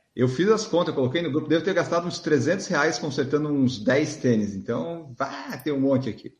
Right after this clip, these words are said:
E o Kinvara oito eu consertei, né? O Kinvara oito, que era, é um dos meus favoritos, tá aí na lista dos favoritos. Mil e trezentos quilômetros já.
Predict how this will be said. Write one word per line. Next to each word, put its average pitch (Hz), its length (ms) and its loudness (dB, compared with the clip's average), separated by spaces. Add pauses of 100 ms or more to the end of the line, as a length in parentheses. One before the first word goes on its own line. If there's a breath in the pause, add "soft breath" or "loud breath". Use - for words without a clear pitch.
(320)
E 127 100 8
o 135 60 4
Kinvara 147 360 2
oito 175 280 2
eu 123 40 -6
consertei, 120 440 0
né? 101 80 -2
O 95 40 -4
Kinvara 117 400 -2
oito, 135 260 2
que 156 100 -2
era, 151 600 -4
é 117 80 2
um 131 80 6
dos 139 140 2
meus 160 180 4
favoritos, 185 540 0 (180)
tá 104 120 -4
aí 110 140 0
na 123 120 2
lista 131 320 0
dos 135 180 -8
favoritos. 139 600 -8
Mil 120 220 6
e 147 80 0
trezentos 143 400 -4
quilômetros 120 540 0
já. 98 140 -10